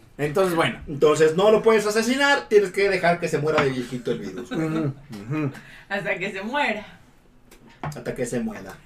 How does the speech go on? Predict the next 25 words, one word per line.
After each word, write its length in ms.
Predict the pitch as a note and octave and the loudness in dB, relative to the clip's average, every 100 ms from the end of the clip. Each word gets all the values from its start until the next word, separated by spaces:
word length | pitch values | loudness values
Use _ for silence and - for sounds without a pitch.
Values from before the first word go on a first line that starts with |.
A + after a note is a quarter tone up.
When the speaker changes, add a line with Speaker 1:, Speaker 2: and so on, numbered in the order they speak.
| - | -6
Speaker 1:
Entonces, 560 | E3 E3 G3 G3 G3 - | -2 2 2 2 0 -2
Speaker 2:
¿Pero 120 | D#3 | 0
Speaker 1:
el 60 | D3 | 2
Speaker 2:
para 80 | C3+ | 2
qué 80 | A3 | 2
sirve 140 | A3+ | 2
la 80 | G#3+ | 2
medicina, 360 | F#3+ F3 B3 | 0 -2 -6
güey? 160 | B3 G#3 - | -6 -8 -8
Speaker 1:
n-, 260 | C3 D3+ D3 - | -6 -6 -6 -6
no 300 | E3+ E3+ F3 | 0 2 4
hay 100 | F3+ | 4
medicinas. 600 | F3 E3+ E3 A3 G#3 C#3+ | 4 2 2 4 4 2
Por 120 | D3 | 2
ejemplo, 300 | D#3+ F#3+ E3+ | 2 2 0
cuando 180 | D3+ D#3 | 0 0
tienes 280 | F#3 G3+ G3 | 0 0 -2
una 180 | G#3+ F#3 | 0 2
gripa, 360 | F#3 F3+ F#3 | 2 2 2
no, 240 | F#3 D#3+ C#3+ | 2 0 -2
no 220 | D3 D3 | -4 -2
tomas 320 | C#3+ F3+ D#3+ C#3 | -2 0 0 -2
una 100 | C3 | -4
medicina, 420 | A2 A2 C#3 A2+ | -4 -6 -6 -4
tomas, 400 | D3 E3 D#3 | -4 -4 -6